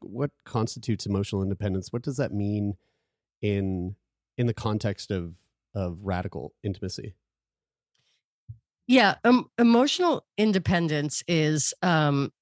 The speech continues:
Speaker 2: is, you know, you hear a lot about emotional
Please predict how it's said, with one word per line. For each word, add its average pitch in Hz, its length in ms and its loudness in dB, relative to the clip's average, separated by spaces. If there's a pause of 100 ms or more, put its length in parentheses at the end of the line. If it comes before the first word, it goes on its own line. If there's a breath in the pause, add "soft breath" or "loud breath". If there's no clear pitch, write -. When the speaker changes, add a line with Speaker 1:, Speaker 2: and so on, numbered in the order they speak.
(260)
Speaker 2:
is, 175 580 2
you 196 280 -2
know, 180 80 4
you 180 140 2
hear 233 220 4
a 196 60 4
lot 165 220 2
about 143 420 0
emotional 147 800 0